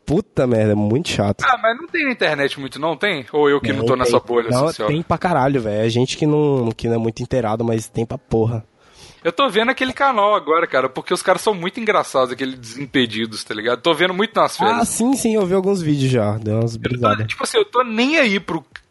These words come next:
Speaker 2: conteúdo, mas os caras são muito engraçados, mano. Aquele Fred, eu achava que ele era babaca, mas ele é muito engraçado,
Speaker 1: Hum,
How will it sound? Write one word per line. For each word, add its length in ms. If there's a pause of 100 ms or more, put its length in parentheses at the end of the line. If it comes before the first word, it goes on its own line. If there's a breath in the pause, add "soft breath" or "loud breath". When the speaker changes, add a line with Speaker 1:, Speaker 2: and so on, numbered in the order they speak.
Speaker 2:
conteúdo, 540
mas 160
os 60
caras 200
são 120
muito 300
engraçados, 500
mano. 100
Aquele 200
Fred, 380
eu 80
achava 280
que 80
ele 100
era 120
babaca, 380
mas 100
ele 120
é 40
muito 300
engraçado, 560
Speaker 1:
Hum, 60